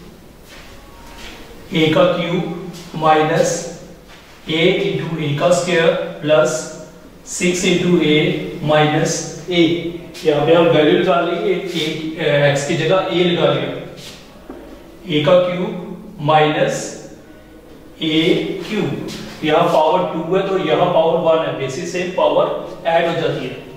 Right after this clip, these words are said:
प्लस सिक्स ए माइनस a, कैंसिल, ए क्यूब था, ए क्यूब था, प्लस और माइनस कैंसिल, सिक्स ए में से एक ए निकाल दोगे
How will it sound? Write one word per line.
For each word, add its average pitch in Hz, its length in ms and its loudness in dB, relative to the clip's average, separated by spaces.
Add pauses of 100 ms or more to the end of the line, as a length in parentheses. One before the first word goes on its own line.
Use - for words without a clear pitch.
(160)
प्लस 160 300 4 (1080)
सिक्स 202 340 0
ए 165 560 0
माइनस 147 600 2
a, 170 120 4 (960)
कैंसिल, 147 360 4 (500)
ए 151 120 -2 (100)
क्यूब 165 280 0
था, 196 200 4
ए 160 140 -2
क्यूब 151 320 -6
था, 151 100 -2 (160)
प्लस - 240 0
और 170 160 -4
माइनस 143 340 0 (200)
कैंसिल, - 440 -2 (600)
सिक्स 208 360 0
ए 180 200 6
में 175 80 2
से 185 140 0
एक 180 480 2
ए 180 100 2
निकाल 156 340 4
दोगे 139 280 -4